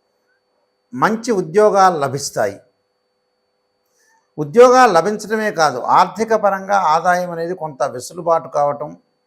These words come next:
ఆర్థిక పరంగా ఆదాయం అనేది బాగా పెరుగుతుంటుంది.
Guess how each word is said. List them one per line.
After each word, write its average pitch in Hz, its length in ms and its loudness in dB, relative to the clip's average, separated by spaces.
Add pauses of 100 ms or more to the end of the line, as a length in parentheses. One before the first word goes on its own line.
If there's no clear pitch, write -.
(420)
ఆర్థిక 156 400 -2
పరంగా 151 340 -2 (120)
ఆదాయం 143 380 -2
అనేది 135 220 -12 (120)
బాగా 131 200 -2 (100)
పెరుగుతుంటుంది. 127 680 -20